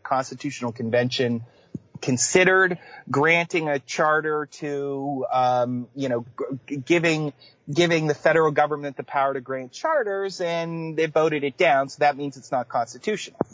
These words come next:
Um, and, and Hamilton sort of makes what is in effect a common law argument saying, "Well, no, the necessary and proper clause opens the way to do this." And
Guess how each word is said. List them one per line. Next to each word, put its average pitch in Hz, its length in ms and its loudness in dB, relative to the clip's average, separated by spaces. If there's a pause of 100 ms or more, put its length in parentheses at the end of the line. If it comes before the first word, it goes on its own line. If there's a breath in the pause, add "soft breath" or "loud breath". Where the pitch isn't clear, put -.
(440 soft breath)
Um, 131 500 2 (300)
and, 156 340 -4
and 170 100 -2
Hamilton 233 540 0
sort 190 220 2
of 156 100 -6
makes 160 300 -2
what 151 140 4
is 147 160 0
in 147 100 0
effect 143 340 2
a 147 60 -2
common 143 360 0
law 123 320 2
argument 131 440 0
saying, 120 240 -4
"Well, 247 340 2
no, 185 220 4
the 175 80 -10
necessary 170 560 -4
and 156 100 -10
proper 196 320 0
clause 156 380 -2
opens 143 340 -4
the 135 80 -8
way 127 160 0
to 117 100 -8
do 139 200 -4
this." 131 280 -2
And 117 160 -4